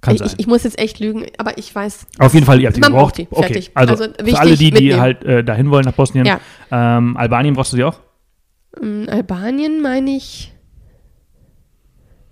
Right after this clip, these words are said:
Speaker 2: Oh Gott, wo war denn das? Doch, ich glaub, da musste man die auch vorzeigen.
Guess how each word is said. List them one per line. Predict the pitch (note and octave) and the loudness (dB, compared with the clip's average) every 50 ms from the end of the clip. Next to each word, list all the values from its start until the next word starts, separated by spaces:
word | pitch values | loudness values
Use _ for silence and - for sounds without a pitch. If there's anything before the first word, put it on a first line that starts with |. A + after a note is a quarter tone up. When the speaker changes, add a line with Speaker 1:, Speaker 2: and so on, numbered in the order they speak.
| _ _ _ _ - | _ _ _ _ -18
Speaker 2:
Oh | A3 F#3+ | -14 -12
Gott, | G3+ F#3+ - - | -12 -12 -10 -10
wo | G3 F#3+ | -8 -6
war | G#3 G#3+ | -6 -6
denn | G#3 F#3+ | -6 -6
das? | F#3 F3+ - - _ - - - - - - - - - - _ | -8 -10 -10 -14 _ -20 -20 -20 -20 -20 -20 -20 -20 -20 -10 _
Doch, | - C#4+ C4+ - | -4 -4 -4 -4
ich | - - | -6 -10
glaub, | - F#3+ - - | -10 -8 -6 -6
da | C4 | -4
musste | C4+ D4 - - - | -4 -4 -6 -6 -6
man | D4 C#4+ | -6 -4
die | C#4+ C#4+ | -6 -6
auch | C#4+ - | -8 -6
vorzeigen. | - G#3+ G#3+ - - F#3+ F#3 F#3+ G3+ G#3 G3 | -6 -8 -8 -8 -8 -8 -8 -8 -8 -10 -14